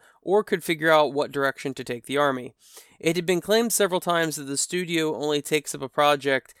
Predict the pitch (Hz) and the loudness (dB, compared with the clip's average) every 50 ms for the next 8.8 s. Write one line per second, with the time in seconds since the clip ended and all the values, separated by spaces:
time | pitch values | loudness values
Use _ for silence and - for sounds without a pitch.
0 | _ _ _ - 147 143 - - - 170 170 165 160 156 143 143 147 147 - - | _ _ _ -4 -2 0 0 0 0 2 2 0 0 0 0 0 0 0 -2 -2
1 | - 139 - - 143 139 139 135 - - 139 135 131 123 - - 135 127 131 139 | -4 -4 -2 -2 -2 -2 -2 -2 -4 -6 -6 -4 -6 -6 -6 -8 -8 -4 -2 -2
2 | 135 - - 120 117 117 117 - - _ _ _ _ _ _ _ _ - - 143 | -2 -2 -2 -6 -6 -8 -10 -14 -16 _ _ _ _ _ _ _ _ -6 -2 0
3 | 139 139 139 135 131 - - - 123 127 151 160 160 147 - - - _ _ _ | 0 0 0 -2 -4 -8 -10 -6 0 4 6 6 6 6 2 -2 -12 _ _ _
4 | _ - 151 147 131 135 139 139 135 127 131 131 127 127 127 - - - - 139 | _ -6 -6 -6 -4 -2 -2 -2 0 -2 -2 -4 -4 -4 -4 -4 -6 -4 -2 -2
5 | 131 127 123 - - - _ _ _ _ _ _ _ - - 196 196 190 214 247 | -2 -2 -4 -6 -10 -16 _ _ _ _ _ _ _ -6 -2 -2 0 2 4 4
6 | 247 214 165 135 151 151 147 147 143 135 156 151 143 151 143 - - - - 233 | 4 4 4 4 4 4 4 4 2 0 -2 0 0 -2 -4 -6 -6 -6 -4 -4
7 | 247 247 226 196 185 175 - - - 156 156 156 156 139 - 151 147 139 - - | -4 -2 0 0 0 0 -2 -4 -4 0 0 0 0 -2 -4 -6 -6 -6 -4 -4
8 | 156 151 151 147 139 135 135 147 143 139 135 131 135 135 135 135 | -2 0 0 -2 -2 0 0 2 2 2 2 0 -2 -4 -8 -12